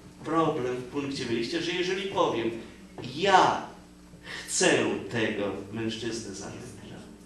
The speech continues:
ja chcę, ja go wybieram, o nie. Kiedy nie będę się bał tego ryzyka wspólnoty z drugim?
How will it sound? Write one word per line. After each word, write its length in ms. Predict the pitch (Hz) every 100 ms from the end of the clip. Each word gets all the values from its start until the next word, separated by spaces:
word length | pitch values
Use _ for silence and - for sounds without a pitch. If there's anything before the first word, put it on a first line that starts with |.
| -
ja 360 | 185 175 - - - - - -
chcę, 240 | - - - - - - -
ja 500 | - 147 190 202 147 127
go 120 | 101 98
wybieram, 580 | 107 104 104 98 90 - - - -
o 160 | - -
nie. 280 | - - - - - - - - - - - - - - - - -
Kiedy 360 | - 247 233 202
nie 60 | 185
będę 400 | 185 170 156 151
się 200 | 151 143
bał 320 | 131 127 120
tego 240 | 117 120 120 131
ryzyka 440 | 127 123 107 110 101 104 - - - -
wspólnoty 720 | - - 139 127 127 123 113
z 100 | 113
drugim? 500 | 113 117 113 95